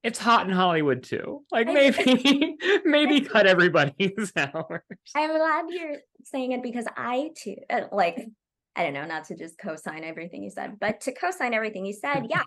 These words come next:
Speaker 2: I said that today in the Valley. I was like, "I feel kind of bad that the other pickets don't also have it cut." Uh, yeah, it's hot everywhere, right? Uh,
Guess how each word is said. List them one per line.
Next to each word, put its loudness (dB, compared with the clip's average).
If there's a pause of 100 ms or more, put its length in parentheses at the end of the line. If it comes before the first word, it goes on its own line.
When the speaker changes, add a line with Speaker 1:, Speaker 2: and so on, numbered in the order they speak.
Speaker 2:
I 2
said 0
that 0
today 2 (280)
in 6
the -4
Valley. 6
I 6
was 2
like, 2 (320)
"I -2
feel -8 (320)
kind 4
of -20
bad 0
that 0
the -2
other 0
pickets -6 (760)
don't 0
also -4
have -8
it -12
cut." -4
Uh, -4
yeah, -6
it's -8
hot -4
everywhere, -6
right? 0 (180)
Uh, -8